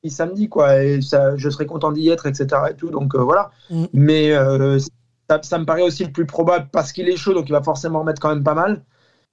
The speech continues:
Speaker 1: Euh, il faut juste que, voilà, il, il se plante pas. Ce qui serait super con, c'est qu'il en mette quinze en deux matchs et qu'il soit obligé d'en, d'aller en mettre un à Indiana, quoi. À ce moment-là, euh, fais-nous une petite, euh, « Oh, je suis fatigué, j'ai une blessure » ou un truc comme ça, et viens faire ça au Garden, parce que, euh,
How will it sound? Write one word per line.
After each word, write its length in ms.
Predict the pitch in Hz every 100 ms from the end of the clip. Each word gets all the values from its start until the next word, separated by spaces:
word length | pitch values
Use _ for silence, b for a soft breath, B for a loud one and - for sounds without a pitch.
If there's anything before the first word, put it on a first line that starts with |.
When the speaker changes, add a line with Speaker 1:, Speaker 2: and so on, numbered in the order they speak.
| -
Speaker 1:
Euh, 880 | 160 151 147 147 147 147 147 143 143 147
il 80 | 147
faut 140 | 156
juste 240 | 147 180 -
que, 80 |
voilà, 300 | 151 143 143
il, 80 | 143 - -
il 80 | 160
se 40 |
plante 200 | 170 143
pas. 220 | 180 190 b _
Ce 100 | -
qui 100 | 160
serait 140 | 156
super 340 | 156 185 185 165
con, 140 | 214
c'est 140 | 214
qu'il 120 | 143 151
en 60 |
mette 200 | 147 143
quinze 240 | 165 185 175
en 100 | 165
deux 120 | 160
matchs 300 | 180 214 175
et 60 | 143
qu'il 180 | 147
soit 160 | 139 160
obligé 240 | 156 160
d'en, 120 | 170 156
d'aller 300 | 151 151 151
en 120 | 147
mettre 240 | 151 151
un 60 | 170
à 60 |
Indiana, 400 | 147 147 160 165 147
quoi. 240 | 135 - _ -
À 320 | 135 143 127
ce 100 | 131
moment-là, 480 | 139 147 156 165 143
euh, 180 | 143 139 139 b b _
fais-nous 340 | 160 160 175
une 360 | 160 151 147 139
petite, 400 | 160 143 147 156
euh, « 160 | 156
Oh, 60 | 196
je 60 | 190
suis 140 | 170
fatigué, 380 | 143 170 175 185
j'ai 100 | 160
une 100 | 147
blessure » 460 | 151 160 139 - 160
ou 40 |
un 60 | 139
truc 160 | 147
comme 180 | 139 143
ça, 320 | 139 196 165
et 80 | 147
viens 140 | 147
faire 160 | 139 139
ça 160 | - 143
au 40 |
Garden, 420 | 147 156 175 165
parce 180 | 139 -
que, 100 | -
euh, 300 | 135 120 120